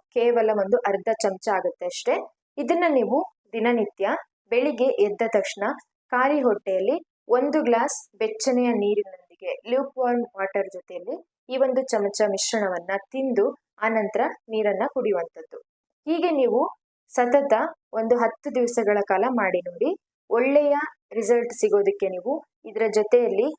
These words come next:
ಒಂದು ನಿಯಮಿತವಾದ ಆಹಾರ ಪದ್ಧತಿ, ಹೆಲ್ದಿ ಡಯಟ್ ಅನ್ನ ಫಾಲೋ ಮಾಡಿ. ಹಾಗೆ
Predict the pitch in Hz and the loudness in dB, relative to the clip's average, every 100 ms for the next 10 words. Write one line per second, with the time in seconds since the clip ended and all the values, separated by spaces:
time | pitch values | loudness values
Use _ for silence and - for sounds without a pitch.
0 | - 208 220 214 220 240 240 233 202 190 | -10 -8 -6 -4 -2 -2 0 0 0 2
1 | 214 302 - _ - 202 214 220 214 196 | 0 -2 -6 _ -10 -4 0 2 2 0
2 | 190 175 - 185 - 202 233 247 247 247 | 2 -2 -4 -14 -10 -4 -2 0 0 2
3 | 196 202 202 196 196 208 185 180 180 175 | 4 2 0 -4 -4 -6 -6 -6 -8 -6
4 | 233 330 _ _ 226 254 240 285 | -6 -8 _ _ 0 0 2 0